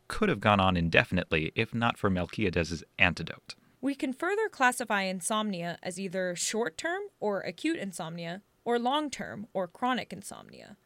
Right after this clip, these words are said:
Speaker 2: According to Mayo Clinic, acute insomnia affects many adults for days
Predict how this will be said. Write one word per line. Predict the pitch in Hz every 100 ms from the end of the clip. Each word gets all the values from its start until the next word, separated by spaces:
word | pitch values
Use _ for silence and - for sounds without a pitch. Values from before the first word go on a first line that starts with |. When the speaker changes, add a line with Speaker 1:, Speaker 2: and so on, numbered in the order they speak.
| _ _ _ _
Speaker 2:
According | 208 311 370 440
to | 294
Mayo | 254 226 202
Clinic, | - 160 170 - _ _ -
acute | 226 - 370 240
insomnia | 269 254 190 175 175 170 165 170
affects | 175 185 185 -
many | 214 277 339
adults | 277 190 151 -
for | - 208 190
days | 202 220 277